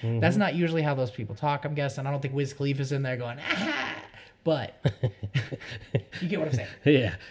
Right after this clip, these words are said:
Speaker 1: Uh, example of that, it would be like The Simpsons. You know, they say, "Oh, yeah, conspiracy. You know, uh, they came up with this before Trump, even before it happened with Trump."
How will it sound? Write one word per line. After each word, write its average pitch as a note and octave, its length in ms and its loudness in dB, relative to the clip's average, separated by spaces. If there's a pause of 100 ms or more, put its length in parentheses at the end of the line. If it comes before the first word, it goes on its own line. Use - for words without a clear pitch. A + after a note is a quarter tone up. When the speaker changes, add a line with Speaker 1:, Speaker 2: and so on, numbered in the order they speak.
(280)
Speaker 1:
Uh, C3 380 6
example C#3+ 500 8
of B2+ 80 10
that, C#3+ 200 8
it C3 60 8
would A#2 140 8
be A#2 100 8
like A2+ 140 8
The G2 60 4
Simpsons. G2 520 2
You A2+ 60 8
know, G2+ 140 8
they G#2+ 80 8
say, A2 200 2
"Oh, F3+ 300 -2
yeah, F3 180 2
conspiracy. D#3 680 0 (340)
You B2+ 100 4
know, C3 300 8
uh, B2 40 6
they C#3 100 4
came D#3 180 6
up D3 100 6
with C#3 200 4
this E3 220 6
before C#3 380 2
Trump, E3 300 -2
even C#3+ 220 0 (120)
before C#3+ 380 4
it C3+ 160 0
happened C3+ 300 0
with A#2 140 2
Trump." D3+ 260 0